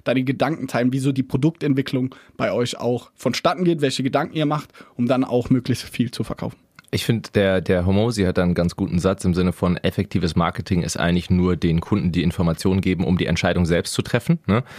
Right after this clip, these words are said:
Speaker 2: Und deswegen ist unser Marketing auch sehr faktenbasiert. Also, ne, wenn ich jetzt Zero erkläre, okay, du sparst Zucker, du sparst Geld und es macht irgendwie dein Leben einfach und dann, klar,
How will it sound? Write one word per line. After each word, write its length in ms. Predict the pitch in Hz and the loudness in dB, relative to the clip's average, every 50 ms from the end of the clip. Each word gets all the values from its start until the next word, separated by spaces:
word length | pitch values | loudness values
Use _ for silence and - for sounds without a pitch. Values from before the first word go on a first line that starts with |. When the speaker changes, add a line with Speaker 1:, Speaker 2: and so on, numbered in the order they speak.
| - - - - - - _ | -18 -18 -20 -20 -20 -6 _
Speaker 2:
Und 400 | 107 98 98 98 95 87 - - | 0 2 4 2 2 0 -4 -2
deswegen 340 | - 104 98 - - 107 104 | -2 -2 0 2 0 0 2
ist 160 | 98 107 110 | 0 0 0
unser 240 | 104 87 92 98 90 | 0 2 2 2 2
Marketing 460 | 87 90 95 101 - - - 107 98 | 2 2 0 0 -4 -4 -2 -2 0
auch 140 | 90 87 82 | 0 -2 -2
sehr 220 | 82 87 98 92 | 0 2 2 2
faktenbasiert. 760 | - - - 104 - _ - 90 80 80 76 76 78 - - - | 2 -2 -4 -4 -4 _ 0 0 0 0 0 -2 -4 -4 -2 -2
Also, 220 | 92 85 85 87 | 0 0 0 0
ne, 240 | 92 104 110 92 - - - - - | 0 0 0 -2 -4 -10 -14 -8 -6
wenn 100 | 90 87 | -4 -2
ich 80 | 90 87 | -2 -2
jetzt 160 | 95 82 - | -2 -2 0
Zero 260 | 101 107 113 117 117 | 2 2 2 2 2
erkläre, 400 | 101 104 - - 110 107 113 113 | 0 0 2 2 2 2 2 0
okay, 200 | - - 117 101 | 0 0 0 0
du 80 | 82 82 | 0 0
sparst 220 | - 87 85 - | -2 -2 -2 0
Zucker, 200 | - 127 - 107 | 0 0 0 0
du 80 | 107 104 | 0 0
sparst 260 | - - 98 92 - | 0 0 0 0 2
Geld 260 | - 110 123 135 123 | 2 2 2 0 0
und 140 | - 107 107 | 0 0 0
es 120 | 101 98 - | 0 0 -2
macht 160 | 101 95 - | -2 -2 0
irgendwie 140 | 104 98 95 | 0 2 2
dein 120 | 95 95 | 2 2
Leben 220 | 101 131 131 139 95 | 2 2 2 2 2
einfach 360 | 104 110 110 - 127 139 - | 0 2 2 2 0 0 -2
und 120 | - 104 | -2 0
dann, 220 | 107 107 104 101 - - - - - - - _ _ _ _ _ _ | 2 2 2 0 -2 -6 -14 -20 -20 -20 -20 _ _ _ _ _ _
klar, 280 | - 117 117 110 101 | 0 0 0 0 -2